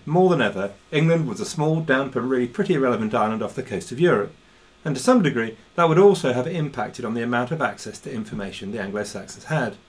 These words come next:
So clearly, I think there is a closing down of the level of interaction after the end of the Roman Empire.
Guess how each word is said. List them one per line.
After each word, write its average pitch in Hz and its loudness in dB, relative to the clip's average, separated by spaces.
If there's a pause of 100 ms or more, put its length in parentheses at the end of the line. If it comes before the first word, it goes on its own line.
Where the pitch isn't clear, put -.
(420)
So 160 2
clearly, 160 6
I - 4
think 139 0
there 127 4
is 131 2
a 120 2
closing 151 4
down 101 0 (240)
of 117 -2
the 123 4
level 139 4
of 127 2
interaction 107 -4 (260)
after 117 -2
the 113 -2
end 90 -2
of 98 -6
the 104 -4
Roman 90 -4
Empire. 113 -2